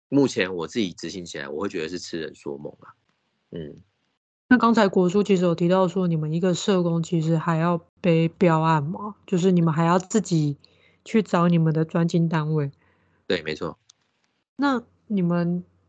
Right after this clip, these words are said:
Speaker 2: 就以你的经验来说，你是怎么去找这个专精单位？因为专精代表它一定有主要的服务的项目嘛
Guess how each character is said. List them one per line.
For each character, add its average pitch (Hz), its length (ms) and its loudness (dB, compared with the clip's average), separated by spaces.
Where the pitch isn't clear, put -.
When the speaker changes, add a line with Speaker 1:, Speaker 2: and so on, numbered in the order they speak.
Speaker 2:
就 233 140 4
以 202 200 4
你 196 200 6
的 165 180 4
经 185 220 4
验 196 160 6
来 165 180 4
说， 180 160 2
你 170 140 4
是 175 480 2
怎 160 160 -2
么 160 200 4
去 202 220 0
找 143 320 -2
这 175 160 0
个 170 140 2
专 160 340 0
精 151 240 0
单 143 240 -2
位？ 147 140 -4
因 254 100 0
为 277 80 4
专 247 280 4
精 240 200 2
代 233 160 4
表 190 160 0
它 190 380 0
一 196 140 -6
定 214 160 -2
有 180 160 -2
主 165 240 -4
要 185 260 0
的 160 380 -2
服 180 360 -2
务 196 100 4
的 170 140 2
项 160 320 -2
目 151 300 -4
嘛 226 80 -16